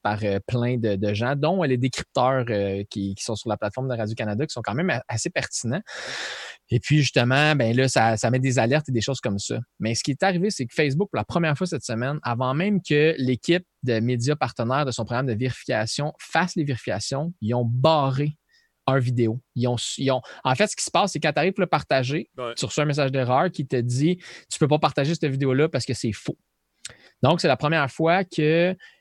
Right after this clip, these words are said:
Speaker 1: ben, puis la, la raison derrière ça, ce que Facebook cite, c'est que ça dit que ce genre de vidéo-là pourrait causer du tort aux gens qui y croient.
Speaker 2: Ben voilà.
Speaker 1: C'est, c'est là que ta prémisse prend tout son sens.
Speaker 2: Ben
Speaker 1: C'est
Speaker 2: oui.
Speaker 1: que des gens qui croient à ça, puis ça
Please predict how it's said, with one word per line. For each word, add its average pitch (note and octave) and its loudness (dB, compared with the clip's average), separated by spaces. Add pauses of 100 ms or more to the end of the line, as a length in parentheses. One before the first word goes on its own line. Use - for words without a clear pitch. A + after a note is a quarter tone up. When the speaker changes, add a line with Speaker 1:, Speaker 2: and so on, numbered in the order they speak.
(120)
Speaker 1:
ben, D#3 2
puis - 0
la, C#3+ -4
la D3 0
raison D#3 4
derrière E3+ 2
ça, G#3 0
ce - -8
que C3 -2
Facebook C3 0
cite, G#3 -2
c'est B2+ -4
que C#3+ -2
ça B2 0
dit E3 -2
que E3+ 0
ce A#2 -2
genre C#3 0
de D3+ 0
vidéo-là B2+ 0
pourrait C#3 -2
causer D3+ 0
du C#3 0
tort E3 2
aux C3+ 2
gens D#3+ 0
qui B2+ -2
y G2+ -4
croient. C#3 0 (160)
Speaker 2:
Ben B2 -2
voilà. F#3+ 0
Speaker 1:
C'est, G#3 0
c'est C#3 0
là G#3 -2
que - -10
ta G3 6
prémisse D#3+ -2
prend B2+ 2 (100)
tout F#3+ 6
son - -2
sens. G3+ 0
Speaker 2:
Ben A2 -2
Speaker 1:
C'est B2 2
Speaker 2:
oui. C4+ -4
Speaker 1:
que E3+ 4 (340)
des A#2+ 0
gens F3 4
qui - -6
croient A3 0
à F3+ 0
ça, A3 -2 (160)
puis - -10
ça A#2 -4